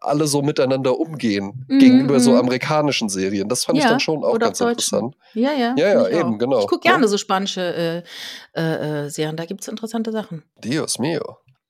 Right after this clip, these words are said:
Speaker 2: Ja, Dios mio. Ja, und wer noch mitspielt bei White Lotus dritte Staffel ist unser lieber Christian Friedel. Ist es nicht fantastisch?
Speaker 1: Ja, ich find's super. Ich finde das immer toll und ich möchte jeden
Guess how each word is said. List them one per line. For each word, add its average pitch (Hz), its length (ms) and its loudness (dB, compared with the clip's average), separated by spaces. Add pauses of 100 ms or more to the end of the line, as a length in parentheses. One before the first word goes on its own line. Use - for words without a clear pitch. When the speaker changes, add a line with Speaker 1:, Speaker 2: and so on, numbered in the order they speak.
Speaker 2:
Ja, 160 320 -4
Dios 147 240 -8
mio. 156 180 -6 (280)
Ja, 214 160 4
und 196 120 2
wer 202 100 6
noch 208 160 2
mitspielt 285 640 -2
bei 226 320 0
White 208 340 -2
Lotus 220 300 -2
dritte 220 240 -4
Staffel 208 480 -6
ist - 400 -8 (840)
unser 190 240 -2
lieber 180 240 -8
Christian 208 460 -8
Friedel. 233 460 -10 (260)
Ist 175 160 -10
es 202 100 -10
nicht 214 100 -8
fantastisch? 202 680 -8 (500)
Speaker 1:
Ja, 117 140 2
ich - 180 -6
find's 180 220 -4
super. - 320 -2 (340)
Ich 160 160 -2
finde 180 240 -2
das 131 200 0
immer 190 360 0
toll 151 380 0
und 127 220 -2
ich 120 120 -4
möchte 127 460 0
jeden 151 560 -2